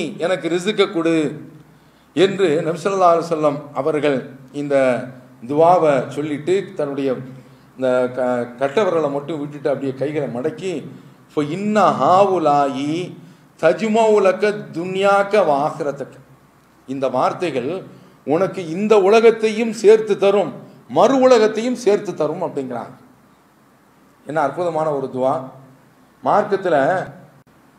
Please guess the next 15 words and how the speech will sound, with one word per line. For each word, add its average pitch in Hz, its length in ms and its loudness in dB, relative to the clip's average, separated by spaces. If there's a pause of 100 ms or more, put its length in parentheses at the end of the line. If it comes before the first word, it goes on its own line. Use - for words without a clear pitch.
(260)
இம்மையும் 202 540 -2
மறுமையும் 175 440 -4
சேர்த்து 165 360 -8
தான் 160 200 -8
கேட்கணும். 131 420 -8 (1400)
அல்லாஹ் 165 360 4 (120)
ஹஜ்ஜை 160 260 0
பற்றி 185 260 -6
உள்ள 165 320 -4 (760)
செய்திகளை 175 580 -2 (160)
குறிப்பிடும் 170 440 -4
பொழுது 131 340 0 (960)
குர்ஆன்ல 165 360 2 (100)
சொல்றான், 139 420 -2 (840)
"ஃபைதா 156 300 2